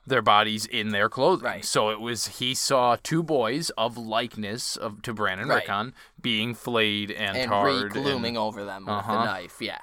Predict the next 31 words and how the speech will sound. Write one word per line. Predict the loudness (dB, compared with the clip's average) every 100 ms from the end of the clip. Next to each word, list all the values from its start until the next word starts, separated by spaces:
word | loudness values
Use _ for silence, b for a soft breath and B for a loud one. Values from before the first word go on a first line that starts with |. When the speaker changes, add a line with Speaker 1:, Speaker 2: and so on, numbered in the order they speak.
| -16
Speaker 2:
And | -14 -12 -8
so | -8
that's | 0 0 0 -2
what | -2
that | 0 -2
vision | -4 -8 -8 -8
was | -6 -8
there. | -2 0 4 2 0 b b b b
And, | -4 -4 -4 -8 -2
yeah, | 0
we | 0
get | -4 -8
the | -8
re-, | -8 -8
reveal | -8 -4 0 2
that | 2 -2
Theon | -2 -2 0
doesn't | 0
know | 2 2
where | 2
the | 0
fuck | -4 -6
they | -4 -6
are. | -6 -8 -10
They're, | -10 -8 -12 -16 -18
he | -12 -10 -8 -12 -10
killed | -4 -4
the | -4
Miller's | -8 -8 -12
boys, | -12 -10 -10 -10 -14
and | -14 -16